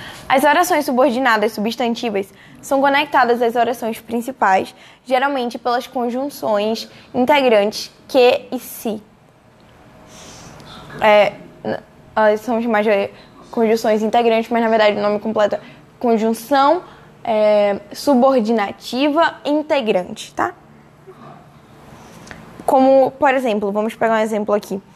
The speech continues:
"Eu não quero que ele vá ao teatro", tá? Vamos pegar aqui. "Eu não quero" é a, a primeira frase e "que ele vá ao teatro" é a segunda. Só pra avisar, não precisa ser necessariamente nessa ordem, a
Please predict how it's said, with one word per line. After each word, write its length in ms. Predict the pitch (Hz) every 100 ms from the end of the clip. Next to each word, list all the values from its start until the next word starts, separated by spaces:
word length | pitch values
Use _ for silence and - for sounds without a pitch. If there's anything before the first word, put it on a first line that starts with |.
| - - _
"Eu 140 | 247 240
não 180 | 247
quero 500 | 285 - 240 240 294 359 -
que 420 | - 269 285 294 -
ele 340 | 233 240 254
vá 200 | 226 233
ao 180 | 214 214
teatro", 680 | 220 247 202 185 - 202 202 _ _ _
tá? 180 | - 320 - _ _ -
Vamos 180 | 208
pegar 200 | 214 208
aqui. 200 | 220 220 214 _ _ _ _ _ _ _ _ _ -
"Eu 200 | 269 330
não 200 | 294 285
quero" 480 | 277 214 214 339 -
é 120 | 214
a, 320 | 202 202 196 - -
a 80 | 226
primeira 320 | 220 208 202
frase 420 | - 214 208 247 -
e 100 | 226
"que 140 | -
ele 200 | 285 302
vá 100 | 277
ao 120 | 220
teatro" 380 | 220 247 214 220
é 40 | 233
a 40 |
segunda. 420 | 233 262 214 190 -
Só 160 | -
pra 140 | 233 277
avisar, 280 | 269 220 - - - -
não 140 | 262
precisa 320 | 277 294 254
ser 160 | 262 240
necessariamente 640 | 226 233 262 233 233 220
nessa 240 | 214 226 247
ordem, 460 | 220 202 190 202
a 140 | 196